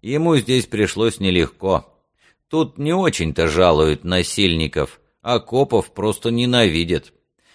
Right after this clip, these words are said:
Его почти забили до смерти, когда я за него вступился. Он вышел примерно три года назад, мы переписываемся. В основном он копает информацию для тех, кто хочет развестись.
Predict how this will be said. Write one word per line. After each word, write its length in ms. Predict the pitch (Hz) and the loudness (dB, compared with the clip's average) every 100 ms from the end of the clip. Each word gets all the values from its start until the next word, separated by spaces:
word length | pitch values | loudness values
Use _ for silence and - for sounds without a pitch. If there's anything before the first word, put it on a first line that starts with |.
| _ _ | _ _
Его 260 | 107 127 131 | -2 2 2
почти 440 | 131 123 - 131 | 2 0 -2 -4
забили 560 | 107 131 117 101 82 76 | 2 0 2 0 0 0
до 240 | 73 113 | 2 0
смерти, 400 | - 92 85 85 | 0 -4 -4 -6
когда 280 | 87 85 90 | -4 0 4
я 140 | 90 | 4
за 100 | 85 | 2
него 260 | 98 98 87 | 0 0 0
вступился. 760 | - - 101 101 80 - 53 _ _ _ _ _ _ _ | -2 -10 -8 -6 -6 -6 -16 _ _ _ _ _ _ _
Он 160 | 101 110 | -4 0
вышел 340 | 117 113 107 | 0 2 0
примерно 500 | 107 110 113 101 107 | 0 0 0 2 0
три 180 | 98 104 | 0 -2
года 280 | 101 104 101 | 0 0 0
назад, 600 | 104 104 110 120 - - _ _ | 0 0 2 0 0 -18 _ _
мы 220 | - 117 | -10 -8
переписываемся. 1040 | 123 98 78 82 82 - 80 80 73 76 65 _ _ _ _ _ | -4 -4 -4 -4 -8 -4 -4 -4 -4 -8 -10 _ _ _ _ _
В 80 | - | -2
основном 560 | 120 - 120 120 139 127 | -2 0 -2 2 2 2
он 120 | 110 | 2
копает 440 | 110 104 117 113 107 | 0 0 2 0 0
информацию 720 | 98 101 104 113 110 107 95 | 0 2 2 2 0 -2 -2
для 200 | 92 98 | 0 0
тех, 240 | - 107 | 0 -2
кто 200 | - 104 | -2 -10
хочет 340 | - 98 - - | -6 -8 -8 -6
развестись. 840 | 98 95 104 107 - 82 69 | -6 -2 -4 -6 -8 -10 -10